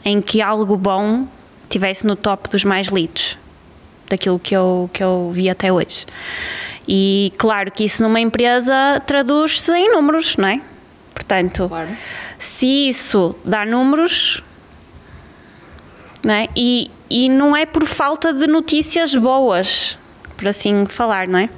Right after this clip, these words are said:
Speaker 1: Por assim dizer, as notícias boas estão lá e muitas vezes dão muito trabalho e têm muita qualidade e vêm acompanhadas de outros conteúdos na, na área da multimédia, da fotografia,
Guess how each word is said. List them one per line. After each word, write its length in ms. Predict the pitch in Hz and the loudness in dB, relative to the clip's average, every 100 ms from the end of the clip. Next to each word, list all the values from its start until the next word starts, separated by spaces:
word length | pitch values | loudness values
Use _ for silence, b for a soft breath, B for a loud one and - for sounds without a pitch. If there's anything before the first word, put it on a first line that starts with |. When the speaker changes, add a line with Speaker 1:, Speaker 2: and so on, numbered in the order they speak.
| - - - - - - - | -18 -20 -20 -20 -20 -14 -6
Speaker 1:
Por 100 | 233 | -2
assim 180 | 226 226 | 2 2
dizer, 420 | 233 214 190 185 B B B B | 4 4 2 -2 B B B B
as 100 | 202 | 0
notícias 380 | 214 226 233 226 | 2 2 0 2
boas 220 | 226 240 | 2 0
estão 220 | - 294 | 2 2
lá 320 | 269 226 220 - - - | 2 0 -6 -14 -20 -2
e 80 | 190 | 0
muitas 280 | 202 208 196 | 2 2 2
vezes 560 | 208 226 233 - - - B B B - | 2 2 0 0 -2 -6 B B B -2
dão 120 | 202 | 0
muito 260 | 214 247 | 2 2
trabalho 680 | 233 233 214 196 185 180 175 240 | 0 -2 0 -2 -2 -2 -2 -4
e 300 | 208 175 175 | -2 0 0
têm 180 | 196 196 | 2 4
muita 300 | 214 240 240 | 4 2 0
qualidade 760 | 240 233 214 180 180 175 175 - B | 2 2 2 0 -2 -4 -8 -12 B
e 80 | - | -2
vêm 260 | 190 202 214 | 0 2 2
acompanhadas 640 | 208 214 220 214 208 214 | 0 0 0 0 0 0
de 60 | 208 | 0
outros 200 | 208 - | 0 0
conteúdos 800 | 226 214 - 214 214 190 208 - B B B | 0 0 2 2 2 2 0 -2 B B B
na, 460 | 208 202 196 196 190 | 0 2 2 2 2
na 160 | 196 190 | 2 0
área 200 | 190 190 | 0 0
da 80 | 190 | 0
multimédia, 1000 | 208 214 233 226 202 220 202 196 190 190 196 B B | 0 2 2 2 2 2 2 2 2 0 -2 B B
da 140 | 196 | -4
fotografia, 840 | 202 - 202 214 - 226 226 240 | -2 -2 0 -2 0 0 2 0